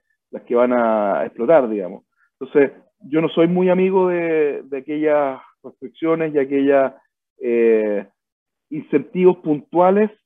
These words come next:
en, en, en, eh, eh, industrias particulares o en, o en sectores particulares. Creo que,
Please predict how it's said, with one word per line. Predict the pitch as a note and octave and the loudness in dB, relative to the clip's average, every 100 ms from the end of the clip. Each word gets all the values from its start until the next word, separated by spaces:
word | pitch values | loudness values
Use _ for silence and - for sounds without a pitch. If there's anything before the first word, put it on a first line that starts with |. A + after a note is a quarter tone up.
| _ | _
en, | C3+ C3 - - | -6 -6 -6 -2
en, | C3 B2+ B2 - _ _ _ - | 0 0 -2 -4 _ _ _ -8
en, | B2 A#2+ A#2 A2+ A2 G2+ - _ _ _ _ _ _ _ _ - | -4 -2 -4 -6 -8 -10 -14 _ _ _ _ _ _ _ _ -10
eh, | - | -8
eh, | - B2+ - A#2+ | -6 -8 -8 -8
industrias | C#3 F#3 F#3 E3+ | 0 0 0 -2
particulares | C#3 - C3+ C3+ E3 F#3 F3 E3+ D#3+ - _ _ | -4 -4 -4 2 4 4 4 0 -2 -8 _ _
o | - B2 | 0 4
en, | B2 B2 A#2 | 4 2 0
o | B2+ | 0
en | B2+ B2 | -2 -2
sectores | B2+ - E3 D#3 | -8 -2 -2 -2
particulares. | C#3 - C3+ C#3+ E3 E3+ E3 E3 _ _ _ _ | -6 -8 -4 4 4 4 0 -4 _ _ _ _
Creo | - C#3 D3+ | -2 2 4
que, | C#3+ D3 D3 C#3 C3 B2+ | 4 4 6 6 2 0